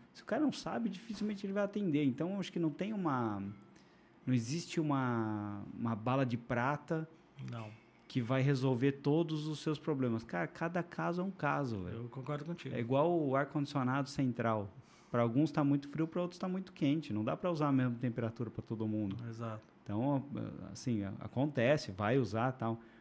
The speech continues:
Speaker 1: Mas uns ficarão felizes, outros ficarão infelizes. Então, a pessoa que tá vendendo só não é um robô ainda. O cara que não compra online é porque ele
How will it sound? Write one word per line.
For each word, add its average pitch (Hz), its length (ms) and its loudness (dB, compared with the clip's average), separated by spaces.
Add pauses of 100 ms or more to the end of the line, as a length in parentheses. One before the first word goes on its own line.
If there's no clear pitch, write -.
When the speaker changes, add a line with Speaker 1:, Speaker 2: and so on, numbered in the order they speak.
(160)
Speaker 1:
Mas 127 300 4
uns 151 240 4
ficarão 113 480 0
felizes, 175 640 2
outros 175 380 0
ficarão 190 360 -2
infelizes. 160 680 0
Então, 113 280 -4
a 135 40 -6
pessoa 143 360 -4
que 139 80 -10
tá 131 160 0
vendendo 117 600 2 (280)
só - 220 0
não 147 200 4
é 175 40 4
um 196 140 0
robô 131 600 2
ainda. 113 500 0 (600)
O 110 100 -4
cara 139 240 2
que 143 160 -2
não 120 160 2
compra 135 460 4
online 113 640 2 (840)
é 143 80 -2
porque 165 320 -2
ele 180 160 0